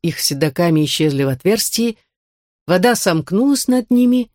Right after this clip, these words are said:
и лагуна обрела прежний вид. «Сейчас они окажутся в Акуэо Профундис», захлопала в ладоши Нина.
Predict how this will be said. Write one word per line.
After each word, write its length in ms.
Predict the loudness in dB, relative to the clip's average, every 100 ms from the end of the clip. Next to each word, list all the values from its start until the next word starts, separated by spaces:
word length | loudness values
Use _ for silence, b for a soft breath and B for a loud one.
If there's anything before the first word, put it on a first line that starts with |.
| _ _ _ _ _ _
и 80 | 0
лагуна 460 | 0 0 0 2 2
обрела 320 | 0 0 0
прежний 500 | -2 -2 0 -2 -2
вид. 340 | -4 -8 -20 _ _ _ _ _ _ _ _ _ _ _ _ _
«Сейчас 380 | -6 0 2 2
они 160 | 2 2
окажутся 480 | 2 2 2 0
в 80 | 0
Акуэо 340 | 2 4 2 2
Профундис», 680 | 0 0 0 2 0 -2 -8 _ _ _ -4
захлопала 520 | -2 0 0 2 2
в 40 |
ладоши 400 | 2 2 -2 0
Нина. 380 | 0 0 -2 -6